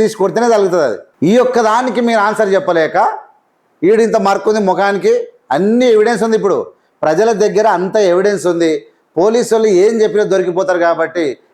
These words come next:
అదే పాత వీడియోలు చూపించారు. ఇక టీవీలలో దొరికిందే జాతం కాబట్టి ప్రజలను నమ్మిస్తారు,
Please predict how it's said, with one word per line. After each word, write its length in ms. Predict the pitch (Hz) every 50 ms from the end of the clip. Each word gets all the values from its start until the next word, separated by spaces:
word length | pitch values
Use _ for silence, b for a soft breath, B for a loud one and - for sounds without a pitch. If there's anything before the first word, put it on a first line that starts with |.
| _ - 123
అదే 140 | 165 208 233 240 233 233
పాత 180 | 202 202 190 208 202 185
వీడియోలు 260 | 190 175 180 196 202 202
చూపించారు. 360 | 190 151 160 - - 117 - _ _ _ _ _ _ _ _ -
ఇక 120 | 156 196 214 - -
టీవీలలో 440 | 190 208 233 247 254 247 240 233 233 214 165
దొరికిందే 360 | 196 202 202 - 240 226 233 220 220
జాతం 220 | 214 208 202 208 196
కాబట్టి 200 | 196 214 214 208 -
ప్రజలను 280 | 185 185 208 220 214 202
నమ్మిస్తారు, 380 | 190 190 196 196 185 - 185